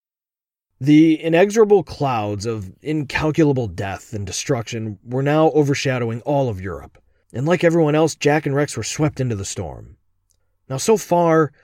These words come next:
this story has been set up as something of a buddy film, and if this was Hollywood, it would turn into something overly sentimental, a tale where one of these friends is promising the other that as he dies to care for the woman he loves, but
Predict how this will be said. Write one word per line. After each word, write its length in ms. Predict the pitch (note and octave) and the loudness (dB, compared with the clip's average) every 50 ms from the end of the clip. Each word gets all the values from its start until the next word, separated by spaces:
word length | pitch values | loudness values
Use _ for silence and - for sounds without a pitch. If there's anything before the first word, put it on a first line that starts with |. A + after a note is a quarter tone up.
| _ _ _ _ - | _ _ _ _ -2
this 200 | C3 D#3+ G3 - | 0 2 2 2
story 360 | - - F#3 F3+ F3+ F3 E3+ | 2 2 4 4 4 4 2
has 100 | E3 C#3+ | 0 0
been 100 | D3+ C#3 | -2 -2
set 200 | - - D3+ D3 | -2 0 0 0
up 100 | C#3+ C3 | 0 2
as 220 | C3+ B2 A#2 G#2+ | 0 -2 -2 -2
something 280 | - F#3+ F#3 - A3 G#3 | -4 -4 -2 -2 0 0
of 120 | F3 C#3 | 0 0
a 140 | C3 G2+ E2 D2 - _ _ _ - | 0 -2 -4 -6 -14 _ _ _ -12
buddy 280 | A#2 A2 A#2+ C3+ D#3+ E3 | -4 0 0 2 2 2
film, 420 | D3+ - E3+ F3 E3+ E3+ E3+ D#3 - - - - - | 2 2 2 4 4 2 0 -2 -6 -12 -20 -10 -2
and 140 | - E3 D#3+ | 2 2 4
if 80 | D#3+ B2+ | 4 4
this 180 | - F#3+ - | 2 2 4
was 300 | F#3+ F#3+ F3 D#3+ C#3+ C3 | 4 4 4 2 0 -2
Hollywood, 720 | - - - D#3+ E3 D#3 C#3 B2 A2+ A2+ A2+ A2+ A2+ G#2+ G2+ - _ _ _ - - _ - | -6 -4 0 2 4 4 4 4 2 0 0 -2 -2 -4 -8 -12 _ _ _ -20 -20 _ 0
it 80 | E3+ | 2
would 180 | E3 D3 D3+ C#3 | 4 4 4 2
turn 220 | - E3 E3+ E3 | 2 2 2 2
into 160 | D#3+ D3 C3 B2 | 2 0 0 -2
something 580 | - - D3 C#3 B2+ C#3 B2+ B2 A#2+ A2+ G2+ - - - - - | -2 -2 -2 -2 -2 -4 -4 -4 -4 -6 -8 -10 -14 -18 -4 0
overly 340 | - E3+ D#3 D#3 D3 C#3+ | 4 4 6 6 6 4
sentimental, 840 | C#3 - - D#3+ C#3+ C3+ B2+ B2+ A#2+ A#2+ A#2+ A#2 A2+ A2+ A2+ G#2 - _ _ _ _ | 4 2 2 0 0 0 -2 -2 -4 -4 -4 -2 -2 -2 -2 -4 -6 _ _ _ _
a 80 | - C3+ | -6 -2
tale 300 | - E3 E3 E3 D#3 D3+ | 2 4 6 6 6 6
where 180 | D3+ C#3+ C#3+ | 6 6 6
one 160 | C3+ C#3 C#3+ C#3 | 6 4 2 0
of 80 | C3 | 0
these 160 | B2+ B2+ A2+ | 0 -2 -4
friends 300 | - - C#3 C3+ C3 A#2+ | -4 -4 -4 -2 -2 -4
is 80 | A2 G#2 | -6 -6
promising 480 | - - C#3 C3 C#3 C3 - C#3 B2+ A#2 | -6 -6 -4 -4 -4 -4 -2 -4 -4 -2
the 80 | A#2 | -2
other 340 | B2 B2+ B2 B2+ B2 A#2 G#2+ - - - - - _ _ - | -2 -2 -2 -2 -2 -4 -4 -8 -14 -20 -20 -20 _ _ -2
that 260 | B2 A2+ A#2 A#2 A2 - - | 0 0 0 0 -4 -6 -6
as 180 | B2+ C#3 D3 C#3 | -4 -2 -2 0
he 80 | C3+ | -2
dies 480 | A#2+ - A#2+ A2+ A#2+ B2 B2 B2 A#2+ A2 | -2 -2 -4 -2 -2 -2 -2 -2 -4 -6
to 100 | - G2+ | -8 -10
care 240 | - - D3 C#3 B2+ | -4 -2 0 0 0
for 140 | A2 C3 B2 | -2 -2 -4
the 60 | B2 | -2
woman 240 | B2 B2 A#2+ A#2+ A2+ | -2 -2 -2 -2 -2
he 80 | G#2 | -2
loves, 400 | G#2 G#2 G#2 G#2 G#2 G2+ G2+ F#2+ | -2 -4 -4 -4 -6 -6 -8 -4
but 180 | - C3+ C3 | -2 -2 -2